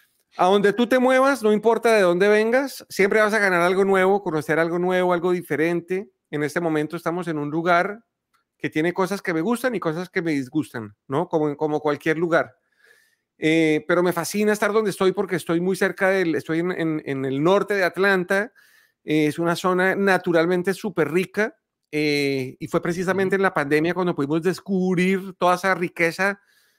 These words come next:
Speaker 1: de los ríos, de hacer kayak, de los lagos, de las montañas, de las cascadas, de ir a caminar, de conectarse con la naturaleza. Eso me parece absolutamente espectacular.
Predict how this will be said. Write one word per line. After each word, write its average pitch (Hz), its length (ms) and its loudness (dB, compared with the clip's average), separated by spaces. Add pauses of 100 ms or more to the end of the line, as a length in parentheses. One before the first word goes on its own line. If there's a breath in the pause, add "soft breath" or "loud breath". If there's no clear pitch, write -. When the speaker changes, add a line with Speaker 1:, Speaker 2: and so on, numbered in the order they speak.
(200)
Speaker 1:
de 175 120 2
los 170 200 2
ríos, 180 680 2
de 165 80 -2
hacer 156 260 -2
kayak, 165 680 0
de 165 120 -2
los 151 200 0
lagos, 160 500 0
de 160 80 0
las 151 160 -4
montañas, 151 640 -2
de 156 100 -2
las 147 180 -4
cascadas, 160 840 2
de 147 80 0
ir 143 100 -4
a 147 60 -6
caminar, 151 840 0 (520 soft breath)
de 160 80 -2
conectarse 160 480 0
con 180 120 -2
la 180 80 -2
naturaleza. 156 600 0
Eso 170 140 -10
me 185 100 -4
parece 147 260 -2
absolutamente 175 580 -2
espectacular. 165 1000 -2